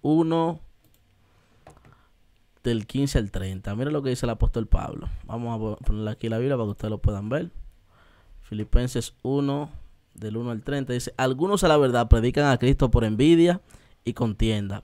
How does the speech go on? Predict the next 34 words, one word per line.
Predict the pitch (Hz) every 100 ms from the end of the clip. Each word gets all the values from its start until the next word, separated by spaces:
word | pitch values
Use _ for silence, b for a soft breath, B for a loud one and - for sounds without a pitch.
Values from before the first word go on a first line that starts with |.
| _
pero | - 123 123 -
otros | 170 180 131 123
de | 117
buena | 110 120
voluntad. | 123 120 107 98 95 - B B B B B
Los | 127 -
unos | 170 190 -
anuncian | 143 147 151 160
a | 143
Cristo | 147 147 143 127
por | 151 165 170
contención, | 156 156 139 120 - 113 107 -
no | 117 147
sinceramente, | 143 123 - 123 110 107 101 110 - b b b -
pensando | 139 127 117 143 156
añadir | 156 147 139 147
aflicción | 147 123 110 - 147 170
a | 156
mis | 127 -
prisiones". | - - - 127 131 104 - - _ b b b b b -
Eh, | -
si | 131
había | 123 170 175
algo | 180 156
que, | 151 139
que, | - - -
que | - 120
al | 113 117
apóstol | 110 - 139 156
Pablo | 151 151
le | 147
causaba | 135 120 110 139 147
ansiedad, | 143 - 110 120 127 131 _ _
le, | 113 113 107 98